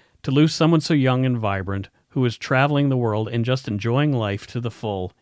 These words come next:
is devastating. To know his beautiful girlfriend, China Deese of Charlotte, North Carolina, also lost her life in this violent event is too cruel.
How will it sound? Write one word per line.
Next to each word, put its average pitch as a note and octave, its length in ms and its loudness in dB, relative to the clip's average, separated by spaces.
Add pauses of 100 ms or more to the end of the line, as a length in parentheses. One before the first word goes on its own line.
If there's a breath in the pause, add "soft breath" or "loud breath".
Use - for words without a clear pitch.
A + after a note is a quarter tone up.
is G#2 160 -6
devastating. - 720 -8 (720 soft breath)
To C#3 100 0
know C#3 280 4
his B2+ 180 0
beautiful C#3 420 0
girlfriend, A#2+ 500 -2
China A#2 280 -2
Deese B2+ 320 -2
of G#2 120 -8
Charlotte, A2+ 480 -4
North G#2 240 -6
Carolina, G2+ 580 -4
also D3+ 380 0
lost A#2+ 320 0
her D3+ 160 0
life A2 280 -2
in A2 80 -6
this G2 140 -8
violent G#2+ 420 -6
event G2+ 280 -6
is F#2 200 -12
too C3+ 240 -8
cruel. G2+ 520 -8